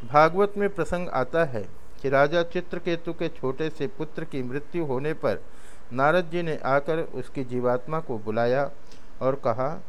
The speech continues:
"तुम शरीर में आकर अपने माता पिता को सुखी करो।" तब उस जीवात्मा ने कहा, मेरे तो हजारों जन्म हुए हैं,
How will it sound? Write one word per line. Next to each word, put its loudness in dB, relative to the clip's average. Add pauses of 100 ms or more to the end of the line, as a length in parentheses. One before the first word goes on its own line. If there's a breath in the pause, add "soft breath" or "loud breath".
(120)
"तुम -2
शरीर 2
में 0
आकर 2
अपने -2
माता 2
पिता 2
को -2 (460 loud breath)
सुखी 2
करो।" 0 (560 loud breath)
तब 6
उस 2
जीवात्मा 4
ने 0
कहा, -2 (560)
मेरे 4
तो 2
हजारों 4
जन्म 0
हुए -2
हैं, -4